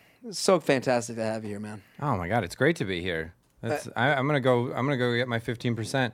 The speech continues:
Speaker 1: Get your fifteen percent off.
Speaker 2: You know what women love? Accessories. When they see a guy who
Speaker 1: Yeah.
Speaker 2: has accessories,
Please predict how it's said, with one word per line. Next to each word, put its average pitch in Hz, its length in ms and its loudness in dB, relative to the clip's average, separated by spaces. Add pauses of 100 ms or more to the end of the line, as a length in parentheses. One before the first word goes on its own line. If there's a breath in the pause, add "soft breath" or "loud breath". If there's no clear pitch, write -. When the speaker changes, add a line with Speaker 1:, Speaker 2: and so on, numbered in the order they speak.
Speaker 1:
Get 135 200 4
your - 80 -2
fifteen 147 340 2
percent 151 380 -2
off. 110 80 -6
Speaker 2:
You 143 60 2
know 175 100 4
what 190 80 2
women 139 300 2
love? 160 260 0 (160)
Accessories. 104 840 -4
When 117 120 2
they 139 80 4
see 190 160 2
a 185 60 6
guy 147 340 6
who 135 100 2
Speaker 1:
Yeah. 127 100 8
Speaker 2:
has 123 140 4
accessories, 143 840 -2